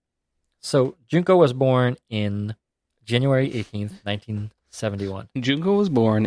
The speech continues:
Speaker 2: in a hospital. There you go. That's all the
Speaker 1: <laughs>
Speaker 2: background you're gonna get.
Speaker 1: By a mother.
Speaker 2: <laughs>
Speaker 1: Uh, she was born and she still lived in Masato, a city located in Saitama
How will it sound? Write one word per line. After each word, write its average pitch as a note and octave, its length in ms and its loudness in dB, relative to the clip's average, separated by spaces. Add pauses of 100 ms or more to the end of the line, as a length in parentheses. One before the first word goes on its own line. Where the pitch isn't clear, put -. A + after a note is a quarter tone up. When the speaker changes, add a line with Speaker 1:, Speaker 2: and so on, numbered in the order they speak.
Speaker 2:
in G#2+ 360 -2
a G#2+ 260 -2
hospital. - 600 -6
There D3 140 0
you G#3 100 2
go. E3 140 2
That's C3 240 -6
all D#3+ 100 0
the E3 280 -6 (100)
Speaker 1:
<laughs> - 80 -20
Speaker 2:
background C#3+ 420 -2
you're B2+ 140 0
gonna A#2 160 0
get. G#2+ 320 -6
Speaker 1:
By A2+ 200 -4
a D3 260 -2
mother. B2 480 -4 (180)
Speaker 2:
<laughs> A#2+ 140 -4 (1400)
Speaker 1:
Uh, G2+ 240 -18
she - 160 -6
was B2 120 4
born G3 420 6
and D#3 300 2
she D#3 300 2
still D#3+ 340 0
lived C#3 240 4
in A#2 200 -2 (320)
Masato, A2 640 -4
a - 60 -10
city A2+ 340 -2
located A2 560 0
in G2 360 -4
Saitama G2+ 580 -6